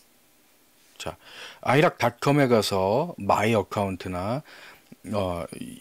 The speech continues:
처음에 어카운트를 갖다가 생성을 하고 아이디를 만들고 그 다음에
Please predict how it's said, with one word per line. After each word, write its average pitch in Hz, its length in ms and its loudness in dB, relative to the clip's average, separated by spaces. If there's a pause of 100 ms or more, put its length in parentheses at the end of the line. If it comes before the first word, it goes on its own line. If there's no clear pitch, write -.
처음에 135 400 2
어카운트를 127 580 2
갖다가 92 640 -4 (520)
생성을 151 500 2
하고 123 520 -2 (1300)
아이디를 127 480 6
만들고 92 720 -2 (500)
그 117 80 -4
다음에 117 600 2